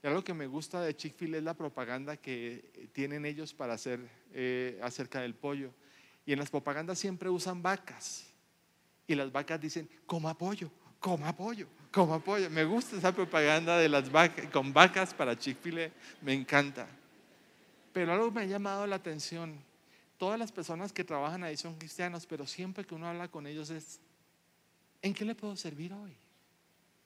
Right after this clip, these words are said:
Es un gusto. Qué bueno que está aquí. ¿Desea algo más? Que tenga un muy buen día". Cuando uno se entera que uno es cristiano, "Que Dios le bendiga". Qué rico que se siente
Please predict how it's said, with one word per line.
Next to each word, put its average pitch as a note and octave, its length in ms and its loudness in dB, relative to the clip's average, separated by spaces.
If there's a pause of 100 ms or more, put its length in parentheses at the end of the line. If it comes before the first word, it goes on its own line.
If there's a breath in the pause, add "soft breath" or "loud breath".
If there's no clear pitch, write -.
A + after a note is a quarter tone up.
(220)
Es F3+ 160 -2
un F#3 140 -4
gusto. G#3+ 440 -8 (880)
Qué A#3 100 -2
bueno A#3 320 0
que F#3 80 -6
está E3+ 180 -6
aquí. C#3+ 340 -8 (360 soft breath)
¿Desea C3+ 380 -4
algo C#3 220 -8
más? F#3 500 -12 (680)
Que D3 100 -12
tenga D3+ 280 -6
un E3 120 -8 (140)
muy F#3+ 200 -4
buen F3 260 -6
día". D#3+ 280 -10 (720 soft breath)
Cuando C#3 280 -4
uno D#3+ 180 -4
se D3 140 -4
entera C#3 320 0
que D#3+ 100 -10
uno D3+ 80 -6
es D3 60 -10
cristiano, D#3 360 -12
"Que D3+ 160 0
Dios C3 200 -2
le C#3+ 80 -4
bendiga". C3 360 -10
Qué D#3 180 -10
rico C3+ 540 -14
que A#2 120 -12
se - 120 -18
siente A2+ 380 -16